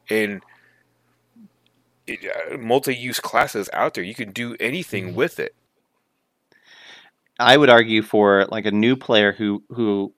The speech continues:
Speaker 3: wants to get a true D and D experience, the cleric is the way to go, right?
Speaker 2: Mm-hmm.
Speaker 3: It's not overly complicated. It gives you some of that spell choice.
Speaker 1: Yep.
Speaker 3: The idea of, like, not just saying, "I hit with my sword,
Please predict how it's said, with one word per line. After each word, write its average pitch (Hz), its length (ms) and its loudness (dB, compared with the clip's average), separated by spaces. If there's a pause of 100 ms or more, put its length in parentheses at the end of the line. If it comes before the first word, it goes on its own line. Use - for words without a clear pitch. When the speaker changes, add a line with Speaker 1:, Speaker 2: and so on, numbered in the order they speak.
(140)
Speaker 3:
wants 110 280 -2
to 117 60 -6
get 107 140 2
a - 20 -6
true 117 260 -6
D 107 160 -4
and 104 80 -2
D 95 100 -2
experience, 104 580 -8
the - 80 -14
cleric 131 280 -2
is 113 120 -8
the 104 100 -2
way 98 160 0
to 92 60 -4
go, - 320 -6 (720)
right? 95 280 -2
Speaker 2:
Mm-hmm. - 120 -20 (360)
Speaker 3:
It's 107 140 -8
not 127 240 2
overly 117 420 2
complicated. 127 800 -2
It 107 40 -8
gives 101 200 -2
you 98 80 -8
some 113 180 -2
of 120 60 2
that 113 160 -2
spell 113 440 0
choice. - 540 -4 (100)
Speaker 1:
Yep. 110 220 -6 (140)
Speaker 3:
The 104 180 4
idea 110 500 4
of, 104 80 -2
like, 104 240 2
not 113 280 2
just 113 240 -2
saying, 107 200 2
"I 101 120 -4
hit - 480 0
with 107 160 -8
my 104 100 0
sword, 101 420 -2